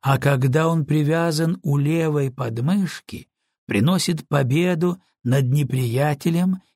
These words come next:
и зверя строптивого усмиряет. Фрагмент из травника Марцина Сенника.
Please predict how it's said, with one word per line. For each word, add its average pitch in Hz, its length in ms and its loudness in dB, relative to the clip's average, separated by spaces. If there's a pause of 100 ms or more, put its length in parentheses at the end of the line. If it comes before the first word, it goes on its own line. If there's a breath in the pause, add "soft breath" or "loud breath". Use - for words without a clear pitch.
(120)
и 147 160 2
зверя 143 640 0
строптивого 147 1200 -2 (320)
усмиряет. 123 1040 -2 (440)
Фрагмент 135 680 -4
из 110 160 -4
травника 151 840 -4
Марцина 123 760 -6
Сенника. 87 920 -8